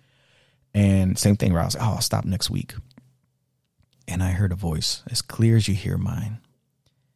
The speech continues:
And keep in mind, no one's home. I hear, "You fool. You won't make it past tonight."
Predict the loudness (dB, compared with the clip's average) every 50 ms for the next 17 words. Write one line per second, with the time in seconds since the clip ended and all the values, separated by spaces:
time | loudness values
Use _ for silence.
0 | _ _ _ _ _ _ _ -6 -4 -4 -4 -2 0 0 2 2 0 0 2 4
1 | 4 4 4 4 2 -2 -4 -4 -4 -8 -10 _ _ _ _ -12 -10 -10 -8 -8
2 | -8 -8 -8 -10 -14 _ _ _ -14 -8 -6 -6 -6 -6 -4 -2 0 0 0 0
3 | -2 -6 -10 _ _ _ _ _ _ _ _ _ _ _ _ 0 0 2 4 4
4 | 2 2 0 -2 -4 -4 -4 -2 -2 -2 -2 -2 -6 -8 -8 -6 -6 -4 -4 -2
5 | -2 -2 -4 -6 -8